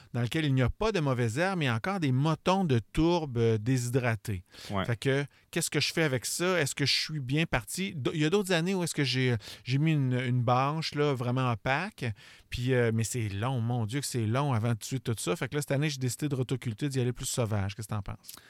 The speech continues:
Speaker 2: Ben, c'est une bonne idée. Ça dépend aussi de la, de la texture, du type de sol qu'on va avoir en dessous. Donc, dans ton cas, de mémoire, euh, c'est un sable. Euh, le sable, c'est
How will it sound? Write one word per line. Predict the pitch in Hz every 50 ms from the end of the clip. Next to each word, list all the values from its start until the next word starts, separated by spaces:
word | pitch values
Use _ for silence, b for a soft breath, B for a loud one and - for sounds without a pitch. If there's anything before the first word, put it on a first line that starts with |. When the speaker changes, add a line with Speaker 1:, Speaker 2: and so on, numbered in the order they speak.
| B B B B B
Speaker 2:
Ben, | 110 107
c'est | - - 131
une | 123 120 120
bonne | 135 151 165 165
idée. | 143 113 120 135 175 196
Ça | - - 131
dépend | 117 113 - - 135 139
aussi | 135 120 - - -
de | 156 156
la, | 135 110 101 98 95 95
de | 92
la | 101 101
texture, | - - - 127 - - - - 151 156 156
du | 127 107 98
type | - - 170 175 170
de | 147 123
sol | 107 - - 143 147 147 139 117
qu'on | 104 - 101 98 95
va | 92 101 98 98
avoir | 95 95 104 107 117 117
en | 110 98 90
dessous. | 87 85 - - - 98 90 92
Donc, | 98 98 98 104 101
dans | 101 104 107
ton | - 127 117 113
cas, | 107 - 135 139 143
de | 135
mémoire, | 120 107 104 101 101 110 117 123 127 131 131 117
euh, | 101 98 98 98
c'est | - - -
un | 123 113 101
sable. | 92 - - 113 117 - - 139 120 B B B B B B B B -
Euh, | 95 92 92 92 92 92
le | 95 95
sable, | - - - 135 147 165 180 175 156
c'est | - - - 110 -